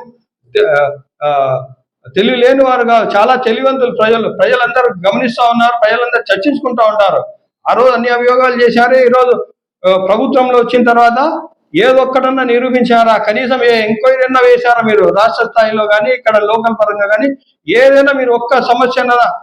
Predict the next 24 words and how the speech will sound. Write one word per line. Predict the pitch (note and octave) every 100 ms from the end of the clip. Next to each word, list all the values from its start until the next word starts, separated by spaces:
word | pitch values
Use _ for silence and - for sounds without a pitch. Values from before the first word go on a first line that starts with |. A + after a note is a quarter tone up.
| _ _ F3
"దో | B3+ D#4+
ఫలానా | A3 A#3+ A#3+ A#3
ఈ | G#3+
అవినీతి | G#3 G#3 A#3+ C4 B3+
ఇక్కడ | A#3+ G#3+ G#3+
జరిగిందని" | A3 A#3+ B3+ A#3+ A3+
చెప్పి | G#3+ A3+
మీరు | G3 F#3+ A3
చేశారా? | - A3 A3+ A3 - - _ _ _ _ _ _ _ _ _ _ _ _ - _ _ _ _ -
ప్రజలు | F#3+ A#3+
గమనిస్తా | A3+ G#3+ B3 - A#3+
ఉన్నారు. | A3+ A3+ A3+ G#3+ A3+ A3 -
మీ | F3 A3+ A3+ - - - _ - -
అంతర్గత | G3+ A#3+ B3+ B3 B3+ B3+ G3+ - - G3
మీ | G#3 G#3+ E3+
స్నేహతాన్ని | - G3+ A3 B3 B3 B3+ B3+ C4 A#3 - - -
ప్రజలు | F#3 A3+ A3
గమనిస్తా | G3 A3+ A#3 A3+ G#3
ఉన్నారు. | G#3 G#3 F#3 - - _
మీకు | E3 A#3+ A3+ G#3+
ఒక | G#3
ఎమోషనల్ | G3 F3 G3+ B3 A#3+ C4
బాండింగ్ | A#3 A3+ A#3+ C4 B3
ఉంది. | A3+